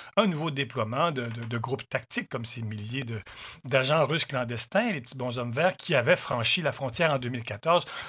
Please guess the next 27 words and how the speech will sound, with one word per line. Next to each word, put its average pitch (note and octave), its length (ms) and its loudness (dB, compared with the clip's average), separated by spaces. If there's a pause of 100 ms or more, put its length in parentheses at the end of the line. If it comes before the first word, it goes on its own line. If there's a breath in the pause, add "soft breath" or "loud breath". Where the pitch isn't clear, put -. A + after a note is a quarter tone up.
(220 loud breath)
pour D#3 160 0
aller C#3+ 180 2
faire, D#3 320 4
euh, A#2+ 160 -6
la A2+ 100 -2
guérilla C#3+ 640 4
en C3 60 -4
Ukraine D#3+ 340 2
avec C3 220 2
leurs A#2 160 -2
frères D3+ 260 2
de A#2+ 140 -4
sang - 280 4 (320 loud breath)
et B2 60 -12
leurs G#2+ 140 -8
frères C3+ 180 2
de B2+ 100 -2
langue. C#3+ 440 2 (440 loud breath)
Sorte C#3+ 280 2
d'invasion, C#3 680 6
mais D3+ 220 2
sans E3+ 220 2
les C#3+ 200 -2
uniformes, C#3+ 460 2
sans D#3 220 0
les C#3 160 -2
chars, F#3 400 6